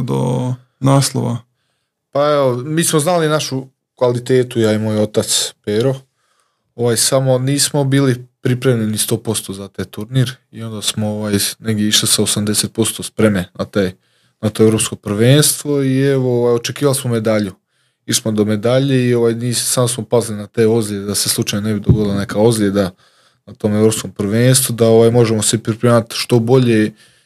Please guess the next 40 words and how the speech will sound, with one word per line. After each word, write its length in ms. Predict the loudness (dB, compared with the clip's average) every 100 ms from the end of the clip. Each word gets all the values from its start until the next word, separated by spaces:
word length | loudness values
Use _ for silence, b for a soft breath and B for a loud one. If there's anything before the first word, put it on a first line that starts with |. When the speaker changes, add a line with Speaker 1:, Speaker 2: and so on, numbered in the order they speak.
| _
Speaker 2:
i 60 | -8
što 160 | -4
bolje 220 | 2 4 4
u 60 |
boksa 340 | 2 0 -2 -2
za 140 | -4
te 280 | -6 -2 0
olimpijske 540 | -2 -2 -2 -2 -4
igre 180 | -4 -6
koje 200 | -10 -20
su 160 | -20 -20
sad 140 | -20
u 40 | -20
sedmom 320 | -20 -20 -20
mjesecu. 360 | _ -20 -20 _ _ _ _ _ _ _ _
Speaker 1:
Da, 280 | -2 0 0 -6 _ -2
a, 180 | 0
izborio 520 | 2 2 2 0 0 -2
si, 160 | -4
poznato 560 | 0 0 0 -2 -4 -2
je, 120 | 0
normu 320 | 0 2 0
za 180 | 0 -2
olimpijske 680 | 0 0 0 -2 -4 -4 -2
igre 260 | 0 0
u 220 | 0 0 0
Pariz, 540 | 0 2 2 0 0
a, 320 | 0 0 -2 -8 b b _
norma 340 | 0 2 2 0
je 60 |
već, 340 | 0 0 -2 0
a, 60 |
odavno 600 | 0 2 0 2 2 4
izborena. 640 | 2 0 0 2 2 0 -4 B B -8
O 80 |
tome 300 | 0 2 2
ćemo 520 | 0 0 0 -2 -2 -4 b b -2
nešto 240 | 0 2
malo 300 | 2 2 2
kasnije. 640 | 2 2 2 0 -2 -2